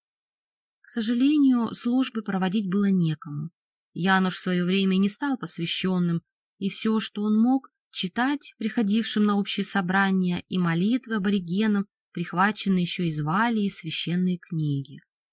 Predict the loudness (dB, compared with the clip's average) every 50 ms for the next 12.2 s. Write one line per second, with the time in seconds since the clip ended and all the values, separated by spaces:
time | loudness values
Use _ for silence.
0 | _ _ _ -6 -2 0 0 2 2 2 2 2 0 -2 -4 -4 -6 -8 -8 -8
1 | -6 -4 -2 -2 0 0 0 0 -2 -2 -4 -6 -8 -8 -4 -4 -2 -2 -2 -2
2 | -4 -6 -6 -6 -6 -8 -8 -10 -10 -10 -8 -8 -10 -10 -12 -16 _ _ _ _
3 | _ _ _ _ _ _ _ _ _ _ _ -2 0 2 4 4 2 2 2 4
4 | 4 4 4 4 2 2 2 2 0 -2 -4 -4 -4 -2 0 2 2 2 2 2
5 | 2 2 4 4 2 2 0 0 -2 -2 -2 -2 0 2 2 4 2 2 2 0
6 | -2 -2 -2 -2 -2 -2 -2 -4 -2 0 2 2 2 0 -4 -6 -6 -4 -2 -4
7 | -4 -6 _ _ _ _ _ -6 -4 0 2 4 6 6 4 4 0 -4 -6 -8
8 | -8 -6 -4 -4 -4 -4 -4 -4 -2 -2 -2 -2 -4 -8 -12 -14 -16 -16 _ _
9 | _ _ _ _ _ _ _ -6 -6 -4 -4 -4 -6 -4 0 2 2 4 4 2
10 | 0 -2 -4 -6 -4 0 2 2 2 2 -2 -6 -8 -6 -8 -8 -6 -6 -6 -4
11 | -4 -4 -4 -2 -2 -4 -4 -4 -4 -6 -6 -6 -8 -10 -10 -8 -8 -8 -8 -10
12 | -14 -16 -16